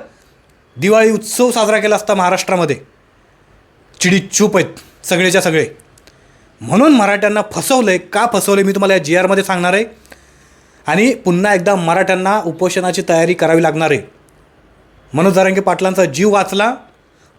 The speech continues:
पाचव्या दिवशी अत्यंत निर्णायक टप्प्यावरती ही लढाई आली होती. फार भयानक परिस्थिती झाली असती जर मनोज जरांगे पाटलांना काय झालं असतं तर.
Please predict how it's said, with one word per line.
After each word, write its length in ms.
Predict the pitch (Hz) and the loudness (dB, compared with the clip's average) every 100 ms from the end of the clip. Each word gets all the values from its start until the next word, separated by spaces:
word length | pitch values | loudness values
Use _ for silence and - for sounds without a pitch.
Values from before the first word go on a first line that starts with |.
| - | -2
पाचव्या 360 | 196 196 220 | -2 0 0
दिवशी 360 | 220 202 190 226 | 0 0 -2 -2
अत्यंत 420 | 175 - 214 202 220 | -2 -2 -2 2 0
निर्णायक 560 | 165 185 202 214 220 - | 0 -2 0 -2 -2 -6
टप्प्यावरती 420 | - 202 196 196 | 0 2 2 2
ही 60 | |
लढाई 180 | 180 180 | 2 2
आली 160 | 175 170 | 2 0
होती. 240 | 151 113 - _ _ _ _ _ _ _ _ _ - | -2 -6 -14 _ _ _ _ _ _ _ _ _ -2
फार 140 | 185 | 0
भयानक 320 | 165 170 185 | 0 0 -2
परिस्थिती 380 | 190 180 185 180 | 0 0 0 -2
झाली 180 | 170 165 | 0 0
असती 200 | 160 127 | -2 -2
जर 180 | 151 156 | -2 0
मनोज 240 | 156 165 | -2 -2
जरांगे 240 | 165 160 | 0 0
पाटलांना 340 | 151 151 156 151 | -2 -2 -2 -4
काय 180 | 160 147 | -2 0
झालं 200 | 135 139 | 0 -2
असतं 160 | |
तर. 60 | 135 | -2